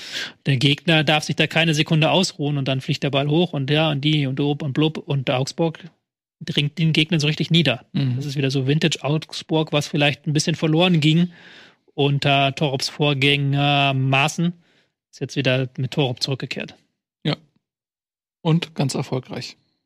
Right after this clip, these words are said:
Speaker 1: Ja.
Speaker 2: So, und Gladbach, ähnlich wie Hoffenheim auch, da fehlt die Konstanz,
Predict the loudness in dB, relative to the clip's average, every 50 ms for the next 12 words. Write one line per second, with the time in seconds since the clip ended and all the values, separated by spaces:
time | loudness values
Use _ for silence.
0 | _ _ _ _ _ _ _ -20 -20 -20 _ _ _ _ _ _ -8 -6 -4 -2
1 | 0 2 2 0 2 2 0 0 0 -2 -12 -20 -20 -20 -20 -20 _ _ _ _
2 | _ _ _ _ _ _ _ _ _ 0 2 2 2 0 0 0 0 2 4 4
3 | 4 2 2 0 -2 -4 -8 _ -6 -4 -2 0 0 0 0 0 -2 -2 -2 -2
4 | -4 -4 -4 -4 -4 -2 0 0 0 0 -2 0 0 0 0 -2 -2 -2 -2 -2
5 | -2 -4 -8